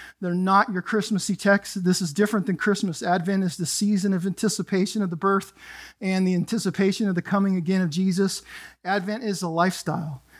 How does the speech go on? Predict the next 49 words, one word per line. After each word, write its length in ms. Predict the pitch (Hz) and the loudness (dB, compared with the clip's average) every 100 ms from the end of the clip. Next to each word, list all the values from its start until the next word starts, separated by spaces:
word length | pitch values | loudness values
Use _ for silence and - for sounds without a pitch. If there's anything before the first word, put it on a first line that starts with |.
| - | -8
And 80 | 185 | -2
what 100 | 185 | 0
I 100 | 185 | 2
mean 180 | 202 226 | 2 2
by 140 | 190 | 2
that 180 | 185 180 | 2 0
is 100 | 170 | 0
Advent 300 | 190 196 202 | 0 2 0
is 100 | 175 | 0
a 60 | 175 | 2
lifestyle 520 | 185 180 208 185 180 | 2 2 0 0 0
is 140 | 151 | -2
daily 480 | 180 196 190 214 214 | -6 -4 -4 -4 -6
reminding 580 | 190 180 180 196 208 202 | -4 0 2 2 2 0
ourselves 640 | 175 - 196 175 175 151 | -2 -2 -2 0 0 -2
that 120 | 175 165 | -4 -4
Jesus 540 | 180 196 190 196 - | 0 2 2 0 -2
has 120 | 160 | -6
come. 520 | - - 208 226 254 - - - - - | -6 -6 -2 0 0 -2 -18 -20 -10 0
We're 140 | 170 | 0
saved 440 | - 220 214 214 | 0 0 0 0
in 120 | 208 196 | -2 -2
his 160 | 180 | -2
grace. 440 | 196 196 202 214 - | -2 0 0 -2 -4
In 160 | 175 | -4
part 300 | 160 208 196 | 0 0 0
two, 480 | - 220 233 247 254 - - - | -2 0 2 0 -2 -14 -20 0
which 220 | 202 185 | 4 4
is 120 | 190 160 | 2 -2
beautiful, 540 | 220 233 - 262 226 | 0 2 0 -2 -2
is 120 | 190 | -2
that 120 | 185 | -4
he's 240 | - 214 208 | 0 0 0
coming 380 | - 226 220 208 | -2 0 2 0
again. 320 | 185 226 151 | 0 0 0
He 140 | 202 | 0
said, 260 | - 247 247 | 0 -2 0
"I 100 | 214 | 0
go 180 | 220 240 | -2 -6
to 100 | 226 | -6
prepare 340 | 196 220 208 | -6 -2 -2
a 60 | 180 | -2
place 360 | - 214 208 | -2 -4 -4
for 120 | - | -2
you 120 | 196 180 | 0 2
in 60 | |
my 100 | 165 | 0
Father's 480 | 151 202 190 170 156 | 0 0 0 -2 -2
house." 460 | 175 151 - - | -4 -4 -12 -20